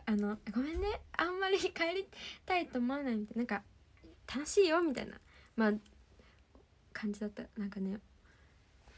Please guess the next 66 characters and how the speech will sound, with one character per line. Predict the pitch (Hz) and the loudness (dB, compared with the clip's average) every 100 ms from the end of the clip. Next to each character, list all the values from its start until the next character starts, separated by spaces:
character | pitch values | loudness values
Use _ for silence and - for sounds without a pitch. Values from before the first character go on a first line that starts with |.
| - - - - - - - - | -20 -20 -20 -20 -20 -20 -20 -4
あ | 214 | 0
の | 196 | 2
ね、 | 190 185 | 0 -2
そ | 185 | -6
う。 | 202 202 - - - - - - - | -8 -10 -16 -20 -20 -20 -20 -20 -8
多 | 233 | -4
分 | 208 | -4
お | |
母 | 202 247 | -2 -2
さ | 247 | 0
ん | 233 | 0
的 | 247 247 | -2 -2
に | 233 | -2
は | 208 208 | -2 -4
「帰 | - 220 | -6 -8
っ | |
て | 214 208 | -8 -12
き | - | -4
て」 | 247 | -4
っ | |
て | 247 | -4
言 | 208 | -6
っ | |
て | 208 | -6
ほ | |
し | 208 | -6
か | 214 | -6
っ | |
た | 208 | -4
ん | 196 | -4
だ | 190 - - - - - | -4 -10 -18 -18 -20 -10
と | 190 | -4
思 | 190 | 0
う | |
ん | 190 | -2
だ | 185 | -4
け | 185 | -2
ど、 | 196 | -2
ま | |
あ、 | 190 - - - | -2 -8 -6 0
私 | 220 269 330 | 4 4 2
自 | 320 240 | 2 4
身 | 202 | 2
ね、 | 196 | 2
東 | 262 320 | 0 2
京 | 349 | 2
に | 320 320 | 0 -2
い | |
る | 311 | -4
と | - | -6
さ、 | 196 208 190 - - - | -2 0 0 -4 -20 -8
や | 220 | -6
っ | |
ぱ | 208 | -4
課 | - 233 | 2 4
題 | 254 294 | 6 4
と | 311 | 0
か、 | 311 | 2
や | 196 - | 2 0
っ | - - - | -4 -20 -10
ぱ | 202 | -4
ね、 | 190 | 0
い | 202 | 4
ろ | 285 | 4
い | |
ろ | 302 - | 4 0